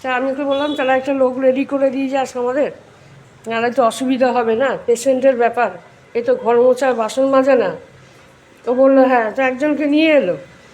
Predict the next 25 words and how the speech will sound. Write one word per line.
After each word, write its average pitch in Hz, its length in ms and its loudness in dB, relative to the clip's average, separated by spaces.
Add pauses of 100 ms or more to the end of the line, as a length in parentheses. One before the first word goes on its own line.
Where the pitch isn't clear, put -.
(300)
তাকে 269 280 -6
আম-, 269 360 -4
সকালবেলা 269 480 0
নিয়ে 269 260 -2
এসে 262 200 -4
দেখালাম, 254 560 -4
বিকালে 233 500 -2
রাখলাম 247 580 -2 (480)
তাকে 233 220 -2
দেখানোর 226 440 0
জন্য 233 300 -2
পুরোটা। 233 400 -4 (720)
সে 247 180 -2
দেখলো 233 560 2
পুরোটা, 233 420 0 (920)
হুম, 294 300 -2
দেখে 247 240 0
টেখে 285 280 -2 (960)
তারপরে 262 580 0 (380)
বললো, 254 260 2
"হ্যাঁ, 247 200 2
আসবো।" 196 360 -6 (140)
নাম্বারও 233 440 0
নিয়ে 262 260 0
নিলাম, 247 360 0